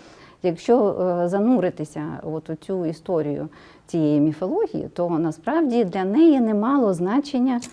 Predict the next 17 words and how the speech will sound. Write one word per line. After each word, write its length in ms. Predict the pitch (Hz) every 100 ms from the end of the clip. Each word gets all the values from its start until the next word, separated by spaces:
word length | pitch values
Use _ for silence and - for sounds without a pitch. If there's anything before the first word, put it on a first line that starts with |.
| - -
чи 140 | -
вона 220 | 180 175 160
бачить, 320 | 180 190 202 -
чи 80 | 196
ні. 280 | 165 117 117 156 - 156
Ця 240 | - 202
б-, 80 | 160 - - -
богиня, 540 | 170 175 170 147 170 349 - - - - - -
вона, 560 | 165 175 247 320 294 -
ем, 600 | 180 175 170 170 170 165 160 -
е, 440 | 160 135 147 165 147 151
вона 240 | 175 196
мала 420 | 175 220 285 247 - - - -
Здатність 680 | 170 160 233 381 240 190 160
бачити 460 | 196 294 302 254
людей 300 | 196 170 202
зсередини. 680 | 233 - 233 247 165 156 -